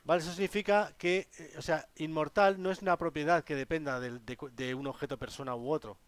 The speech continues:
¿vale? Por eso es static. Por eso accedo a ella a través de la clase persona. Bien, eh, yo ahora puedo imprimir las dos, las dos, los dos objetos. P punto nombre,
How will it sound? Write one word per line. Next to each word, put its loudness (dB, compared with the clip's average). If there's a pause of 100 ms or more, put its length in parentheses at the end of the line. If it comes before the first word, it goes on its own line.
¿vale? -2 (160)
Por -4
eso -8
es -6
static. -4 (380)
Por 0
eso 0
accedo 2
a 8
ella 6
a 4
través 2
de -2 (240)
la -8
clase -4
persona. -10 (1160)
Bien, 6 (280)
eh, 4
yo 8
ahora 8
puedo 4
imprimir 0
las 0
dos, 0 (180)
las -2
dos, 0
los -8
dos -6
objetos. -6 (2000)
P -4
punto -6
nombre, 0